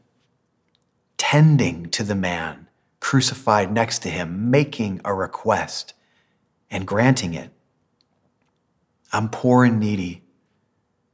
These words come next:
You're my helper and my savior. Don't delay." To which we might remember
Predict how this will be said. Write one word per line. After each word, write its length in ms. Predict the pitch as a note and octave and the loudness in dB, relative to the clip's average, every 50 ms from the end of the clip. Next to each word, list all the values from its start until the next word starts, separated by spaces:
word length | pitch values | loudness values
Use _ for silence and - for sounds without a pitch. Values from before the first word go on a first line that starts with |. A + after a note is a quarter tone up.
| _ _ _ _ _ - | _ _ _ _ _ -2
You're 140 | A2 A2+ A#2 | 2 4 6
my 160 | B2+ C3 C3 | 8 8 8
helper 580 | B2+ C3 D3 C#3+ - C3 A#2+ A2+ A#2 A2 - - - _ _ _ _ _ _ _ _ _ _ _ - | 8 8 6 6 6 2 2 2 0 -2 -8 -12 -20 _ _ _ _ _ _ _ _ _ _ _ -4
and 100 | G2+ G2+ | -2 0
my 120 | G#2+ A2+ | 2 2
savior. 680 | - - C3+ C3 C3+ B2+ A2+ G#2+ G2 F#2+ F2+ - - - _ _ _ _ _ _ _ _ _ _ _ _ _ _ _ _ _ | 2 4 6 6 6 6 4 2 0 0 -2 -4 -8 -18 _ _ _ _ _ _ _ _ _ _ _ _ _ _ _ _ _
Don't 240 | - A2+ B2 B2 A#2+ | 2 2 4 4 4
delay." 460 | - A#2 A2 A2 G2 E2+ D#2+ - - - _ _ _ _ _ _ _ _ _ _ _ _ _ _ _ _ _ _ _ _ _ _ _ _ _ _ _ _ _ _ _ _ _ _ _ _ _ _ _ _ - | 4 4 6 4 2 2 -2 -8 -12 -20 _ _ _ _ _ _ _ _ _ _ _ _ _ _ _ _ _ _ _ _ _ _ _ _ _ _ _ _ _ _ _ _ _ _ _ _ _ _ _ _ -12
To 100 | - G#2 | -8 -4
which 320 | F#2+ A2 A#2 A2+ - - | 0 0 0 0 0 -2
we 120 | - G#2+ G#2 | -2 0 0
might 400 | G#2 A2 A#2+ C3 C#3 - - A2+ | 2 4 4 4 2 2 -2 -4
remember 580 | G#2+ G#2+ G#2+ A2 A2 G#2+ A2 G#2 G#2 G2+ - | -2 0 0 0 0 2 0 0 0 -2 -8